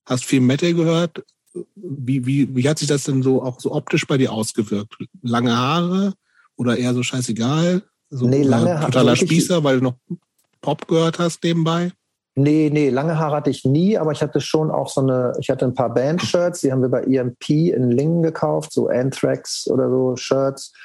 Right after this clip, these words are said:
Speaker 2: Ähm, ich hatte auch eine kleine Kutte, also nicht so eine, also schon eine Jeansjacke mit Patches halt drauf, aber nicht so eine volle, ähm, Kutte. Und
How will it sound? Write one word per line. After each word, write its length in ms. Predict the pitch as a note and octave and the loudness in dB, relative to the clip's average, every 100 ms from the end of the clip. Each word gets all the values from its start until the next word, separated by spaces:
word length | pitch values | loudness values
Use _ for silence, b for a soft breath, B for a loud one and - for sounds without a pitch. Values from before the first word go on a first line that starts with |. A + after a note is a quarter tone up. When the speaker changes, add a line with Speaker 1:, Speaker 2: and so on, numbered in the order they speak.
| B B B B - | B B B B -4
Speaker 2:
Ähm, 440 | C3+ B2 B2 B2 | 0 0 0 0
ich 120 | A2 C#3 | 0 -2
hatte 280 | C3 - | -2 -2
auch 260 | B2 A#2 - | 0 -2 -2
eine 460 | A#2+ A#2 A2+ A2 G#2 | 0 2 2 0 -2
kleine 320 | - A2 G#2 | -2 -2 -2
Kutte, 500 | - - - F#3+ G3 | -2 -2 0 0 0
also 200 | A2+ G#2+ | -2 0
nicht 160 | G2+ G#2 | 0 0
so 60 | |
eine, 260 | G2+ G2+ G2+ _ _ _ _ _ _ | 0 0 -4 _ _ _ _ _ _
also 180 | A2 G#2+ | -4 -2
schon 480 | - C3+ C3 C3 A#2+ | 0 0 2 2 2
eine 220 | A#2 G2+ _ _ | 0 -4 _ _
Jeansjacke 600 | C3+ C#3+ - B2+ C3+ B2+ | 0 0 0 -2 0 0
mit 320 | A#2 A#2+ - _ _ | 0 -2 -6 _ _
Patches 540 | C3 B2+ - C#3 - | -4 -4 -2 -4 -2
halt 340 | C3+ B2+ C3 - | -2 -2 -4 -4
drauf, 340 | A#2+ B2+ B2+ | -2 -2 -2
aber 160 | A2+ A2+ | -2 0
nicht 140 | A2+ | 0
so 80 | A#2+ | 0
eine 120 | G#2+ | -2
volle, 640 | - - B2+ C#3+ C#3 C#3 - _ _ _ _ _ D#3 | -4 -2 0 2 0 -2 -8 _ _ _ _ _ -2
ähm, 340 | B2+ B2+ B2+ | 0 0 -2
Kutte. 520 | - C#3 D3 C#3+ C#3 - _ _ _ _ _ _ _ _ _ _ _ _ _ _ _ | -2 -2 0 -2 -4 -14 _ _ _ _ _ _ _ _ _ _ _ _ _ _ _
Und 840 | B2+ B2 B2 A#2+ A#2+ - - | 0 2 2 2 0 -4 -12